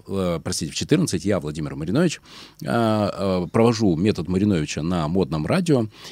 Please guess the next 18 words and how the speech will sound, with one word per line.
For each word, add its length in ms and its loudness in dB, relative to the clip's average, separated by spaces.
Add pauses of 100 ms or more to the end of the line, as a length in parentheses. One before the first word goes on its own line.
(100)
и 100 2
приглашаю 640 4
трендов, 500 2
людей 480 4
трендов, 420 2
которые 460 0
показывают 460 -2
свои 120 0
практические 520 -2
инструменты 480 0
в 60 -2
развитии 420 0
бизнеса. 480 -4
Сегодня 320 4
у 60 2
меня 240 2
Илона 340 6
Веленская, 640 0